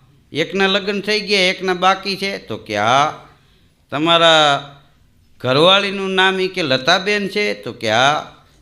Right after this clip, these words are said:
કે "હમણાં ગયા અઠવાડિયે તમે એક મણ ઘઉં લીધા છે?" ઊભો થઈ ગયો કે "જ્યોતિષી પાસે નથી જાવું, તમે પગ બતાવો, મારે તમને જ પગે લાગવું છે." બોલ્યો કે "આ જન્મ કુંડળી નથી, રેશન કાર્ડ લઈને જાશ."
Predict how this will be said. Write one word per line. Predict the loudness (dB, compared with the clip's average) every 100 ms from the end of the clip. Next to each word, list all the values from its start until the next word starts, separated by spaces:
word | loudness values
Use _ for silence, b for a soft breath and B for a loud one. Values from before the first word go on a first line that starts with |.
| _ -6
કે |
"હમણાં | -2 2 2 2 2 0 -2
ગયા | 0 2 2
અઠવાડિયે | 0 -4 -4 -4 -4
તમે | -4 -2 0 0
એક | -2 -2
મણ | 0 0
ઘઉં | 0 -2 0 0
લીધા | -2 0 2 2
છે?" | 0 -4 -6 b b b b b -10
ઊભો | -6 0 0
થઈ | 0 -4
ગયો | -4
કે | -6 -6
"જ્યોતિષી | -4 -6 -6 -6 -6
પાસે | 0 0 2
નથી | -2 0
જાવું, | 0 0 -2
તમે | -4 -4
પગ | -2 2 2 0
બતાવો, | -4 0 0 0 0
મારે | 0 0 -2
તમને | -4 2 2 2
જ | 0
પગે | -2 0 0
લાગવું | 0 -2 -6 -12
છે." |
બોલ્યો | -10 -8 -4 -4
કે | -2 0 2 0 -6 B B -4
"આ | -4
જન્મ | -2 -2 0 -2
કુંડળી | -6 -8 -8 -6 -6
નથી, | -6 -6 -6
રેશન | -2 0 0 -2 -2
કાર્ડ | 0 0 0
લઈને | -4 -6 -4
જાશ." | -2 -2